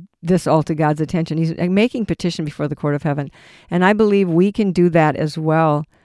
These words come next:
even for our nation, for the wor-, the whole world.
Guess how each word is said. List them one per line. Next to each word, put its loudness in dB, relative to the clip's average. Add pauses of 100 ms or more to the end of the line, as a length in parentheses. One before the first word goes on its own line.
(240)
even 2
for -2
our 2
nation, -2
for 2
the -2
wor-, -4
the 0
whole 4
world. 0